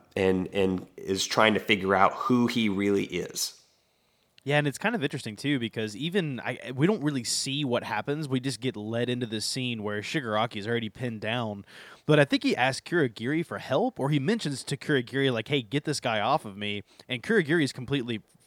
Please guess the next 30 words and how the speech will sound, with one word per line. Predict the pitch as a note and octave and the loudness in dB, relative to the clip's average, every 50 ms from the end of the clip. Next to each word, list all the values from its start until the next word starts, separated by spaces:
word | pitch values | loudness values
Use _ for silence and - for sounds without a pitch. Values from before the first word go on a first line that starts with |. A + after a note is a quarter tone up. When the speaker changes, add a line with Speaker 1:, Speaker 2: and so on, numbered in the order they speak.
| _ - | _ -8
Speaker 2:
paralyzed. | - C#3 C3 A#2 G#2 F2 D#2+ D2+ - - - | -4 -2 0 0 0 -2 -4 -6 -8 -8 -4
He's | C#3 C#3 A#2+ | -4 -4 -2
been | C#3 C3+ A#2+ - | -2 -4 -4 -4
cut | - D3 D3+ D3 C#3+ C3+ _ - - - - - - _ - | 0 4 6 6 6 4 _ -6 -20 -20 -20 -20 -16 _ -6
by | A#2 G#2+ G#2 | -4 -4 -2
Stain, | - - - F#3+ G3 E3 C3 A#2 A2+ A2 A2 A2 - - - - - - _ - | -2 -2 0 0 2 2 0 0 -2 -4 -6 -10 -14 -18 -20 -20 -20 -18 _ -4
and | B2 B2+ B2+ B2 B2 B2 A#2+ | 0 2 2 2 2 0 0
so | B2 A2+ | -4 -4
he's | A2 E3 G3+ F#3 D3+ | -2 0 0 0 2
not | D3+ C#3 B2+ | 2 2 2
moving, | C#3 C#3+ C#3+ C3+ C#3 C#3+ C3+ C3+ C3+ C3 | 4 2 4 4 4 2 2 2 0 -2
Shigaraki's | A#2+ - D3 A#2 A2 C3+ D#3 D#3+ - - C3+ A#2+ | -2 -2 -2 0 2 4 4 4 2 0 -4 -2
not | C3+ B2+ A#2 | -2 -2 0
moving, | B2+ B2+ B2+ A#2+ B2+ B2+ A#2+ G2 | 0 0 0 0 0 -2 -4 -4
and | A#2+ B2 | -4 -2
we | B2 C3 | -2 0
get | C3 G3+ E3 | 0 -2 -4
this | - A#2+ G#2 | -6 -6 -2
really, | B2 E3 F3 C#3+ B2+ A2+ G#2 - | 0 0 2 2 0 -2 -4 0
I | - C3+ D#3 D#3 | 2 4 6 6
loved | C3+ A#2+ A2 G#2 G#2 G#2+ | 4 4 0 -2 -4 -6
it | G2 | -6
anyways, | G#2 G#2 G#2+ G#2 G#2+ G#2+ A#2+ | -6 -4 -4 -4 -2 -2 -2
I | B2 | -2
thought | B2 B2+ | -2 -2
it | A#2+ | -2
was | G#2+ F#2+ | -2 -4
a | G2+ - | -8 -10
cool | - - B2+ A#2 G#2 | -6 -4 -4 -4 -4
scene, | - - A#2+ A#2+ A#2 A2 G#2 G2 | -4 -6 -6 -6 -4 -6 -8 -10